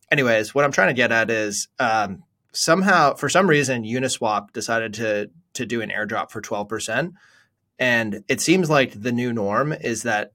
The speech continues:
give or take twelve percent to the community or to, like, users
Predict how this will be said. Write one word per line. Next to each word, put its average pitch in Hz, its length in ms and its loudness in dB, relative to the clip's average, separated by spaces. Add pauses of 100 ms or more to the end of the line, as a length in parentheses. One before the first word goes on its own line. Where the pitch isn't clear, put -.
(120)
give 127 140 -2
or 127 80 2
take 120 240 -4
twelve 107 260 -2
percent 113 540 -4 (340)
to 143 140 -2
the 127 80 -2
community 123 440 -4
or 113 120 2
to, 117 260 -4
like, 107 300 -4
users 131 580 -4